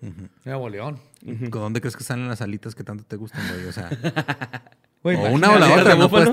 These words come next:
Speaker 1: tener las dos, güey, ¿eh?
Speaker 2: Traen dos cada búfalo, güey.
Speaker 1: Ajá.
Speaker 2: ¿Cuántos búfalos necesitas para tu orden de ocho?
Speaker 3: Pues Red Bull te da alas, güey,
Speaker 2: ¿Cómo?
Speaker 3: o sea,
Speaker 1: Oh,
Speaker 3: ¿para qué?
Speaker 1: que la ve. <laughs> Editen eso, eso no está
Speaker 3: <laughs> Que pongan un bip. Y este, ¿qué más? Ah, si lo atrapas vivo, güey,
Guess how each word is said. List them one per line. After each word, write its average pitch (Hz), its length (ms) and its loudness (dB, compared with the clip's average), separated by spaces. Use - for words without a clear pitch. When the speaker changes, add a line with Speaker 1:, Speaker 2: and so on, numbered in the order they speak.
Speaker 1:
tener 131 100 0
las 147 200 0
dos, 170 200 0
güey, 95 240 -8
¿eh? 131 160 -10
Speaker 2:
Traen 156 320 -8
dos 160 300 -6
cada 151 220 -6
búfalo, 139 460 -12
güey. 90 180 -16
Speaker 1:
Ajá. 107 80 -12
Speaker 2:
¿Cuántos 131 300 -8
búfalos 160 280 -6
necesitas 160 300 -8
para 147 220 -8
tu 139 80 -8
orden 143 180 -8
de 151 80 -4
ocho? 123 340 -10
Speaker 3:
Pues 151 220 -12
Red 180 200 -4
Bull 220 180 -8
te 220 80 -8
da 214 160 -8
alas, 254 160 -12
güey, 147 140 -6
Speaker 2:
¿Cómo? 127 100 -6
Speaker 3:
o - 60 -6
sea, 196 100 -8
Speaker 1:
Oh, 180 80 -8
Speaker 3:
¿para 175 120 -10
qué? 165 120 -6
Speaker 1:
que 110 100 -8
la 87 200 -6
ve. 78 120 -16
<laughs> - 760 -4
Editen 98 300 -10
eso, 95 200 -14
eso 85 120 -20
no 95 80 -16
está 95 280 -20
Speaker 3:
<laughs> 165 960 0
Que 139 360 -6
pongan 151 260 -4
un 156 120 -4
bip. 147 260 -6
Y 160 120 2
este, 147 800 0
¿qué 180 80 -4
más? 240 300 -2
Ah, 196 240 2
si - 140 -2
lo 170 80 2
atrapas 196 400 -2
vivo, 262 260 2
güey, 339 240 -8